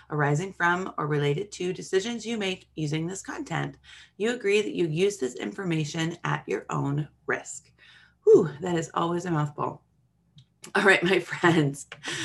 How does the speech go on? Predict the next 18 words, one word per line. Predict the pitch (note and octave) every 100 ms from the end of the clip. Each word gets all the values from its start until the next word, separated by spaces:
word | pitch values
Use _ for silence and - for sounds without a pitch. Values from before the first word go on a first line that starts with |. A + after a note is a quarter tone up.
| -
So | -
you're | A#3+ C4 A#3+
walking, | G3+ G#3+ G#3+
basically, | A3+ C#4 C4+ C4+ C4 B3+
just | - F#3+ E3
be | F#3+ F#3
safe, | A#3+ B3 B3+ - -
have | F3 E3
fun, | A3 G#3+ G#3 G#3 G#3+
make | F#3 D#3+
good | E3 D3+
choices. | G#3 G#3 G3+ G3 F#3+ F#3 F#3
You | F#3 E3+
are | -
out | F3 G3 -
in | G#3
the |
world. | G3 F3 E3 E3 E3